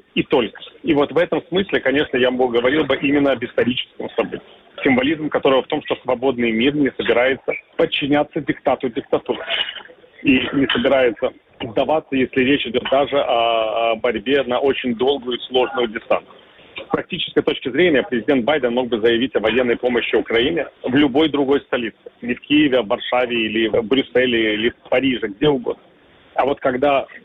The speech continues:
президент С Ш А сам прибывает в Киев, это говорит о том, что он уверен, что эта помощь будет иметь конкретные последствия, конкретный результат. Ну и если, кстати, говорить о Байдене политике и об администрации,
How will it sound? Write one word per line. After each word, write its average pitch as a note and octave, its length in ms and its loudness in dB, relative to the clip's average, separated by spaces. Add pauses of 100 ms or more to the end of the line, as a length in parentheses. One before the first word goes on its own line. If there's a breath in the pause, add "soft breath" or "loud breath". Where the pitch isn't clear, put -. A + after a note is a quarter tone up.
(140)
президент B2+ 420 0
С C3+ 80 0
Ш B2+ 140 0
А A#2+ 180 0
сам A#2+ 240 0
прибывает A2 480 0
в - 160 -20
Киев, F#3+ 200 0 (260 loud breath)
это B2 180 0
говорит B2+ 320 2
о - 40 -2
том, D#3 180 -2
что - 160 0
он B2+ 100 2
уверен, C3 320 0
что - 160 -2
эта A#2+ 220 0 (100)
помощь D#3 600 -2 (240)
будет C#3 320 2
иметь C3+ 260 0
конкретные C3 640 0
последствия, - 800 -2
конкретный B2 520 0
результат. A#2+ 460 -2 (340)
Ну F3+ 120 2
и F3 80 -2
если, D#3 260 0
кстати, - 260 -2
говорить B2+ 340 0
о B2 60 0
Байдене A#2+ 360 0
политике G#2 540 -4 (280)
и B2+ 80 2
об B2 100 4
администрации, A2 720 -2